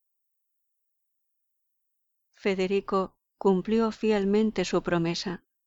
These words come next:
terminando su gran tonel de doble cabida,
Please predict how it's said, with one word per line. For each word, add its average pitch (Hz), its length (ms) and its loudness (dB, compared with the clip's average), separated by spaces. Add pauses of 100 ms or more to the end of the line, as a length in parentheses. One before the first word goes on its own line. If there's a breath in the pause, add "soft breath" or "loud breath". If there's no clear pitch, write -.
(600)
terminando 185 640 2
su 180 180 -4
gran 185 300 0
tonel 185 420 0
de 180 120 0
doble 185 340 -2
cabida, 185 640 -6